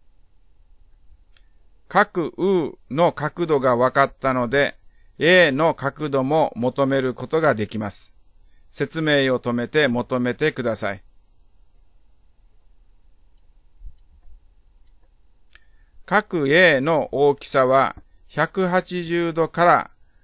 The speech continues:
角うの大きさを引けばいいですね。次に、括弧二に進みます。三角定規の角度がわかるので、角あ、角い、角う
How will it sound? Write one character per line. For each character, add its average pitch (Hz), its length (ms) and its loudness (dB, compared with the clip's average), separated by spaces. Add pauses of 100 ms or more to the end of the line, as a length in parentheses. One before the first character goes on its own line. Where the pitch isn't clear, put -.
(160)
角 180 420 -4
う 160 340 -2
の 143 300 -2
大 143 240 2
き - 120 -18
さ 139 260 4
を 131 100 0
引 107 100 -14
け 147 160 0
ば 135 140 4
い 123 140 -2
い 113 40 -6
で 110 100 -6
す 101 120 -12
ね。 127 220 -4 (760)
次 175 280 -6
に、 175 280 -4 (160)
括 180 220 0 (140)
弧 139 280 0
二 156 180 -2
に 175 180 -2
進 135 360 -8
み 123 100 -6
ま 98 140 -8
す。 - 240 -20 (880)
三 185 360 2
角 180 320 0
定 170 260 2
規 160 180 -8
の 156 160 -2
角 170 320 -6
度 156 140 0
が 135 160 2
わ 120 140 0
か 127 140 0
る 123 120 -2
の 120 140 -6
で、 131 280 0 (360)
角 160 500 -2
あ、 135 360 4 (300)
角 147 400 -4
い、 139 400 -6 (440)
角 165 360 0
う 147 460 -6